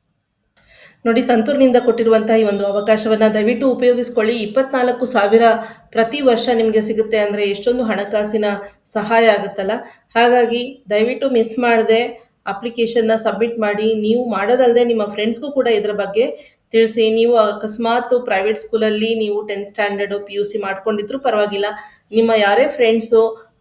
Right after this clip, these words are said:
ಆ, ಗವರ್ನಮೆಂಟ್ ಸ್ಕೂಲಲ್ಲಿ ಓದಿರುವಂತಹ ವಿದ್ಯಾರ್ಥಿನಿಯರಿದ್ರೆ ಅವ್ರಿಗೂ ಕೂಡ ಈ ಒಂದು ವಿಡಿಯೋನ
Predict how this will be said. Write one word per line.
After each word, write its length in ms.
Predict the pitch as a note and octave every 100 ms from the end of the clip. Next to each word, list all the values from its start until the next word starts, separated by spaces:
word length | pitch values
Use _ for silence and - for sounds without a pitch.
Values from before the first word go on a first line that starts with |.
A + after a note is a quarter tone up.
| -
ಆ, 60 | G3
ಗವರ್ನಮೆಂಟ್ 460 | F#3+ G3+ A3+ C4
ಸ್ಕೂಲಲ್ಲಿ 460 | C4 A#3+ A3+ A3 G#3+
ಓದಿರುವಂತಹ 540 | G#3 G#3 G#3+ G#3 G#3+ G#3
ವಿದ್ಯಾರ್ಥಿನಿಯರಿದ್ರೆ 920 | G3 F3+ G3+ G#3 G#3+ G#3 G3+ G3 G3
ಅವ್ರಿಗೂ 260 | G3 F#3+ G3+
ಕೂಡ 200 | G3+ G3
ಈ 200 | F#3+ F#3
ಒಂದು 240 | F#3 F#3
ವಿಡಿಯೋನ 400 | F#3 G3+ G#3 G3